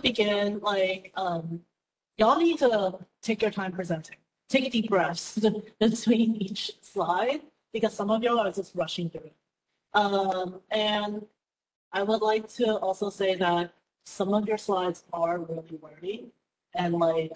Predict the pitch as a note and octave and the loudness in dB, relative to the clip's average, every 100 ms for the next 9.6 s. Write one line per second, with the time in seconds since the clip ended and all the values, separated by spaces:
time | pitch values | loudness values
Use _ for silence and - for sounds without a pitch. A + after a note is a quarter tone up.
0 | - E3+ D#3+ D#3 E3 _ _ _ _ _ | -2 0 0 -4 -8 _ _ _ _ _
1 | F#3+ F3 F3 F#3 E3+ E3+ G3 G3 G#3+ A3+ | 2 4 6 2 2 0 2 2 4 2
2 | - - F#3 F3 F3 F3 _ _ F3 E3+ | 0 -2 0 2 2 0 _ _ -4 0
3 | F3 - - D#3+ D#3 G#3+ - A#3 A3+ E3+ | -2 -4 -10 -8 0 0 4 2 4 0
4 | - F3 - E3 - - E3+ - _ _ | 0 -2 -2 -6 -6 -10 -16 -16 _ _
5 | _ _ _ _ _ - A3+ A3+ A3 A3 | _ _ _ _ _ 6 10 10 10 6
6 | G#3+ G#3+ G#3+ G#3+ G#3+ _ _ _ _ _ | 2 0 -2 -4 -8 _ _ _ _ _
7 | - - G3 F#3+ F3+ F3 E3+ E3+ - - | -8 2 4 4 4 2 2 2 0 -12
8 | _ _ _ - - F3+ F3+ - F3 F3 | _ _ _ -14 -8 -6 -8 -10 -6 -2
9 | E3+ E3+ F3 F3+ A3+ - | -2 -2 -2 -2 -4 -6